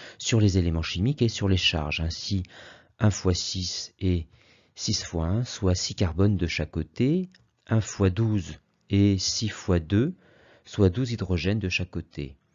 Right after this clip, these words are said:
Un fois six plus six fois deux, soit dix-huit oxygènes à gauche, et six fois un plus six fois deux,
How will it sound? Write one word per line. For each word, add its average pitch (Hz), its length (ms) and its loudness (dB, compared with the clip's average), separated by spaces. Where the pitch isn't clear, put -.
Un 104 180 2
fois 92 300 0
six - 720 -6
plus - 580 -4
six - 220 -8
fois 85 300 -4
deux, 107 360 -2
soit 104 300 0
dix-huit 113 560 -4
oxygènes 87 600 -2
à 87 80 -6
gauche, 104 520 -6
et 117 320 -4
six - 360 -10
fois - 420 -4
un 113 280 -2
plus - 540 -8
six - 240 -8
fois 80 320 -4
deux, 110 480 -2